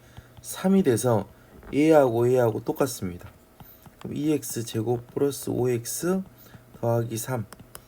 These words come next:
그리고 Y하고 X 남으니까 X 플러스 Y가 되고, 요거 인수분해하면 이 엑스하고 X, 삼하고 일 뿔뿔입니다. 그래서 얘를 정리하면, 자, X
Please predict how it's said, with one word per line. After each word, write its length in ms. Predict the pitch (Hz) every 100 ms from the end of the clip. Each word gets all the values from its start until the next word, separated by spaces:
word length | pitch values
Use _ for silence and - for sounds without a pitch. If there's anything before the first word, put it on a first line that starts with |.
| _ - -
그리고 400 | - 135 139 143
Y하고 520 | 113 113 139 139 113
X 240 | 104 - 117
남으니까 360 | 107 110 101
X 320 | 98 - - 123
플러스 320 | - 139 131 107
Y가 320 | 95 98 92
되고, 420 | 95 107 127 98 - - - - - - -
요거 200 | 135 143
인수분해하면 1000 | 139 135 175 160 143 131 135 165 196 202 - - - - - -
이 220 | - 165
엑스하고 520 | 160 - - 127 110
X, 440 | 101 92 - 127 104 - - _ - _ - -
삼하고 540 | - 160 165 165 123
일 220 | 123 113
뿔뿔입니다. 800 | - 147 143 160 139 101 90 87 - - - - - - -
그래서 360 | - 151 156 147
얘를 280 | 147 156 139
정리하면, 720 | 151 156 143 120 135 123 87 - - - - - -
자, 320 | 107 120 -
X 420 | - 113 - 165